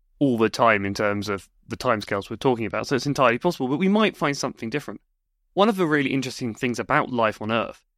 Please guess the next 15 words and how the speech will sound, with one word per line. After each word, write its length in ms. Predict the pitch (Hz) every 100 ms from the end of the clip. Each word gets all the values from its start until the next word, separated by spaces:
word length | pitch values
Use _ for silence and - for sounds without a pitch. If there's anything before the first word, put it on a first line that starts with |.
| _ _ _ -
is 200 | 127 117
that 140 | 127
it's 180 | 131 151
nearly 380 | 160 165 127 -
all, 460 | 143 127 82 - 110 _ _ _ _ _
in 60 | 104
fact, 180 | 113 -
all 240 | 139 190
of 60 | 117
it 160 | -
seems 200 | - 123
to 60 | -
come 160 | 131 117
from 160 | 120
one 380 | 110 117 110 104